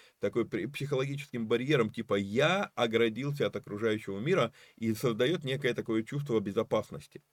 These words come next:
Вот. И вот тут вот в этом плане, то есть когда мол-, когда талит на-, на-, на-, натягивается вот таким вот образом, то да, ты тоже, ты изолируешься от внешнего мира, события там происходят, но ты замкнулся внутри вот с-, э, себя.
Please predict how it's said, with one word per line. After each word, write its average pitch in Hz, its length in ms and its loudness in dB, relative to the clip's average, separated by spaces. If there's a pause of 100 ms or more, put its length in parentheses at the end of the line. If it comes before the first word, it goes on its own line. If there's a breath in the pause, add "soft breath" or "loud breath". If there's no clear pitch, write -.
(460 loud breath)
Вот. 113 380 2
И 120 100 -2
вот 143 180 2
тут 226 200 0
вот 147 140 0
в 147 80 -2
этом 202 300 0
плане, 120 380 0
то 101 80 -8
есть 110 140 -4
когда 131 360 4
мол-, 139 320 0
когда 139 340 4
талит 143 420 0
на-, 113 120 2
на-, 113 360 -2
на-, 113 340 -2
натягивается 113 800 2
вот 98 160 -6
таким 117 280 -4
вот 107 180 -2
образом, 143 560 4 (260 loud breath)
то 131 120 2
да, 143 220 6
ты 127 160 -4
тоже, 147 280 0
ты 123 180 -4
изолируешься 143 560 2
от 120 80 0
внешнего 131 340 -4
мира, 113 220 -2
события 139 460 0
там 139 180 -4
происходят, 127 420 -2
но 107 120 -2
ты 156 160 0
замкнулся 143 580 -2
внутри 113 400 -2
вот 95 220 -4
с-, - 100 -20
э, 104 220 0
себя. 110 360 -2